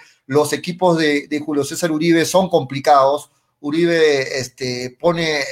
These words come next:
mucha resistencia, marca, presión. Es un partido que va a medir el verdadero momento que está midiendo Melgar, que está viviendo Melgar, ¿no? Va, va a poder demostrarnos cómo está Melgar. Sale con lo mejor Melgar, salvo lo de Vázquez, que es una baja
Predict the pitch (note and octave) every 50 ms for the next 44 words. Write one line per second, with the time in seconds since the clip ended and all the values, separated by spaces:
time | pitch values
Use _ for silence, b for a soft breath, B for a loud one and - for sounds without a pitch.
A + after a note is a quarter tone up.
0 | - - _ _ - D#3+ E3 F3 E3+ - F3 C#3+ C#3 C3 B2+ B2+ - C3+ - _
1 | F#3+ G3 G3 F#3+ F#3 F3 - E3 D3+ D3+ D3+ - _ - E3 E3 E3+ F3 E3 E3
2 | - D3+ C#3 - C#3 C3 C3 - - F#3 F#3 F3+ F3 E3+ E3+ E3 _ b b b
3 | b b b b - A#3 A3+ C4 C#4 C#4 A3 A3 F#3 F3+ - A#3 A#3+ A#3+ A#3 A#3+
4 | F3 E3+ F#3 G3+ G3+ G3 G3 F#3+ G3+ G#3+ A#3 A#3 A#3 - F#3+ E3 E3 E3 D#3 D#3
5 | E3 E3+ F#3 G3+ A3 A3+ G3+ F3+ F3 F3 F#3+ F3+ F#3 F3+ - F3 - - E3 E3
6 | E3 D#3+ E3+ E3+ E3 D#3+ D3 B2+ B2+ C3 A#2 G2+ - - _ _ C3 B2+ C3 D#3+
7 | D#3+ D#3 D3 D3 D#3 D#3+ D#3 D3+ C#3+ C3+ B2 A#2+ A#2 G2+ F#2+ - A2+ C#3 E3+ F3
8 | D3+ D3 D#3 D3+ E3 D#3+ D#3+ E3 D#3 D3+ D#3+ E3 E3 - B B B B B _
9 | C#3+ C#3+ C#3+ C#3+ C3+ - D#3+ E3+ D#3+ D#3+ E3 D#3+ - - - G3 F#3+ F3 G3 G3
10 | F3+ F3+ F3 F3 F#3+ G3+ G#3+ A3+ B3 B3+ - _ _ _ _ _ _ _ _ _
11 | _ _ _ _ _ _ _ _ _ _ _ _ _ _ _ - - G#3 G3+ G3+
12 | F#3+ E3+ D#3+ D#3 D#3 D#3+ - A3 A#3 A3+ E3+ E3+ D#3+ E3+ E3+ E3+ F3+ F#3 G3 -
13 | _ _ _ - - F3 F3+ F#3 F3+ F3 D#3+ D3+ D3+ D#3 D#3 F#3+ F#3 E3+ F3 -
14 | - E3+ E3+ E3+ - D#3+ C3+ - D#3+ D#3 C#3+ C#3+ D3 D3 C#3+ - D3+ D3 C#3+ C3
15 | C3 B2+ B2 A#2+ A#2 A#2 -